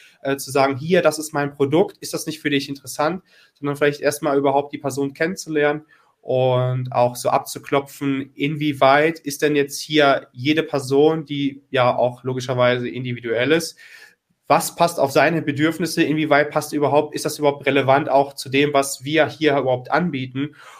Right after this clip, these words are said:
Und dann auch vielleicht nochmal zu schauen, wiederum, dann kann man das ja auch wieder anpassen zu der Kommunikation,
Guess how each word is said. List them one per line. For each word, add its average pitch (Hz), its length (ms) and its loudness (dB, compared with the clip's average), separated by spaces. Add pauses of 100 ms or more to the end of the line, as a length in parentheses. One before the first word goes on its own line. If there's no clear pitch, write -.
(120)
Und 131 160 -8
dann 165 120 6
auch 180 140 2
vielleicht 170 280 2
nochmal 165 180 -2
zu - 100 -12
schauen, 165 500 4
wiederum, 156 760 2
dann 139 100 -2
kann 156 140 -4
man 151 80 2
das 147 80 -4
ja 139 80 2
auch 143 80 -2
wieder 151 120 2
anpassen 143 440 -4
zu - 160 -8
der 143 100 4
Kommunikation, 151 960 0